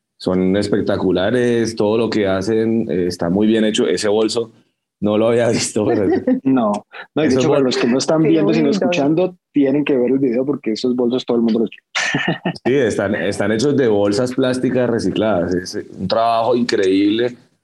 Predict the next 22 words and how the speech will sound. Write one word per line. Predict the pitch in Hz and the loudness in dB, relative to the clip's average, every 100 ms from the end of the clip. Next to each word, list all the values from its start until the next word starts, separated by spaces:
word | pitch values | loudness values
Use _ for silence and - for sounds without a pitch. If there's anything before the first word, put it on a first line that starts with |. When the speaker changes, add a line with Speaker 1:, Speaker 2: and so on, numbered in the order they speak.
| _ _ - | _ _ -4
Speaker 1:
eh, | 92 87 87 87 82 - - | 0 0 2 0 0 -4 -4
y | 98 92 | 0 0
eso, | 90 110 110 - - _ - - _ | 0 0 0 -2 -6 _ -18 -18 _
pues, | 107 92 | -2 -2
yo | 101 95 | -2 0
creo | 113 117 | 0 0
que | 123 92 - | 0 -2 -2
en, | 104 101 98 95 | -2 -2 -2 -2
en | 73 95 | -2 -2
la, | 98 95 90 90 85 80 | 0 0 -2 -2 -4 -6
en | 73 95 | -4 0
el, | 95 92 90 90 87 85 - | 2 2 2 0 -4 -8 -4
en | 95 | -2
el | 95 | 0
podcast | 110 110 139 139 | 0 0 0 0
no | 120 120 | 0 2
lo, | 123 123 123 117 | 2 2 2 0
no | 104 107 | 0 0
lo | 113 | 0
van | 117 | 0
a | 113 | -2
poder, | 117 101 98 107 | 0 2 0 -2